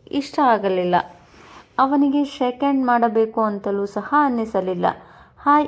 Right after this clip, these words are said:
ಎಂದಷ್ಟೇ ಹೇಳಿ ತನ್ನ ಎದುರಿಗೆ ಇರೋ ಚೇರಿನ ಕಡೆ ಕೈ ತೋರಿಸಿದನು, "ಕುಳಿತುಕೋ" ಎನ್ನುವ ಹಾಗೆ. ಆಗ ತಾನು ಮುಂದೆ ಮಾಡಿದ್ದ ಕೈಯನ್ನು ಹಿಂದೆ ತೆಗೆದುಕೊಂಡು ಸಿರಿಯ ಕಡೆ ನೋಡಿದ. "ನೋಡು, ನಿನ್ನ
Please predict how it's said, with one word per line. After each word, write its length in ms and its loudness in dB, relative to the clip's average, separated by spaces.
ಎಂದಷ್ಟೇ 520 -2
ಹೇಳಿ 340 -2
ತನ್ನ 420 0
ಎದುರಿಗೆ 500 -2
ಇರೋ 260 -2
ಚೇರಿನ 480 -4
ಕಡೆ 160 -4
ಕೈ 260 0
ತೋರಿಸಿದನು, 680 -2
"ಕುಳಿತುಕೋ" 600 0
ಎನ್ನುವ 320 -2
ಹಾಗೆ. 640 -2
ಆಗ 340 -4
ತಾನು 320 2
ಮುಂದೆ 340 0
ಮಾಡಿದ್ದ 380 -2
ಕೈಯನ್ನು 540 -2
ಹಿಂದೆ 320 -4
ತೆಗೆದುಕೊಂಡು 840 -4
ಸಿರಿಯ 360 0
ಕಡೆ 260 -4
ನೋಡಿದ. 440 -2
"ನೋಡು, 520 -2
ನಿನ್ನ 240 -6